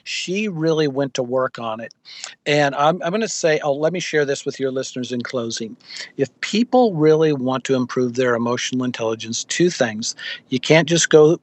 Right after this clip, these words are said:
read a book or take a course. You've gotta kinda dedicate yourself to really improving one of the competencies, whether it's self-awareness, um,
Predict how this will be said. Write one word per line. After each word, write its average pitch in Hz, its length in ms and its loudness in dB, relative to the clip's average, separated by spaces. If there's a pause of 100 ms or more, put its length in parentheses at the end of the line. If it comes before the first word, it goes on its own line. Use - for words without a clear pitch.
read 143 180 4
a 156 60 4
book 143 400 4
or 139 100 0
take - 280 -6
a 147 60 -12
course. 131 440 -4 (320)
You've 135 160 -8
gotta 240 240 2
kinda 180 280 -2
dedicate 143 520 2
yourself 123 420 -8
to 123 120 -8
really 143 340 0
improving 131 720 6
one 135 160 4
of 127 80 2
the 127 80 2
competencies, 113 840 -6
whether 123 240 0
it's - 100 -6
self-awareness, 143 1160 4 (520)
um, 117 440 -6